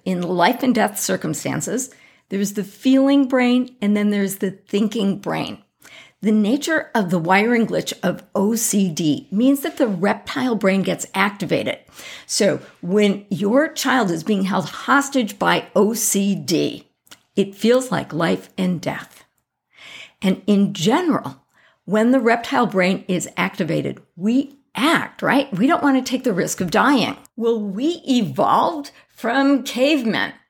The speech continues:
and their main job was to stay alive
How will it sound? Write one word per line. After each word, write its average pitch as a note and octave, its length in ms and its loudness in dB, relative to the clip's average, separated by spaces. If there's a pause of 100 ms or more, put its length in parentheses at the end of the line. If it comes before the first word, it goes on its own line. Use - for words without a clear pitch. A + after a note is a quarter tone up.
(320)
and G3 280 -2
their A#3+ 240 2
main G#3 400 2
job C4 540 0 (200)
was F3+ 300 -4
to E3 160 -6
stay F#3 420 -2
alive A#3 680 0